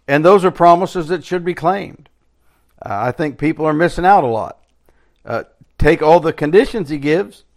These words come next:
but understand that he says, you know, "I want you to seek me, and I want to bless you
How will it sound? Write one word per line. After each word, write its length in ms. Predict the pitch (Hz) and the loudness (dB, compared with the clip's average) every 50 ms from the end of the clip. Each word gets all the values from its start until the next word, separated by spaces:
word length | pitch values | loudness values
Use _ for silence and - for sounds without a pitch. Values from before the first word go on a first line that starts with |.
| _ _ _ 120 | _ _ _ -6
but 160 | 127 143 156 | -4 -2 0
understand 560 | 160 156 147 139 - - 190 214 214 180 151 | 0 -2 -2 -6 -6 -4 -4 -2 -2 -2 0
that 100 | 165 160 | -2 0
he 160 | 143 160 185 | 0 -2 -6
says, 640 | 165 - - 180 202 185 147 131 139 151 - _ _ _ _ _ _ _ _ _ _ | -6 -4 -2 0 0 2 2 0 -2 -4 -10 _ _ _ _ _ _ _ _ _ _
you 120 | - 135 131 | -8 -6 -4
know, 240 | 135 160 196 - _ _ _ _ _ | -4 -4 -6 -8 _ _ _ _ _
"I 320 | - 127 135 160 180 185 | 0 4 6 6 6 6
want 380 | 175 143 147 180 202 185 - - | 2 0 -2 -2 -2 -2 -4 -6
you 160 | 139 139 143 | -8 -8 -6
to 80 | 131 | -8
seek 400 | 120 - - 202 233 - - - | -8 -6 -4 -4 -4 -4 -8 -12
me, 160 | 127 123 131 147 | -12 -10 -10 -8
and 100 | 139 135 | -6 -2
I 140 | 156 175 | -2 0
want 220 | 170 151 156 156 143 | 0 -2 -2 -6 -6
to 40 | 135 | -6
bless 360 | 120 143 165 196 185 - - | -4 -2 0 0 -2 -2 -8
you 220 | 139 143 147 139 | -10 -10 -10 -12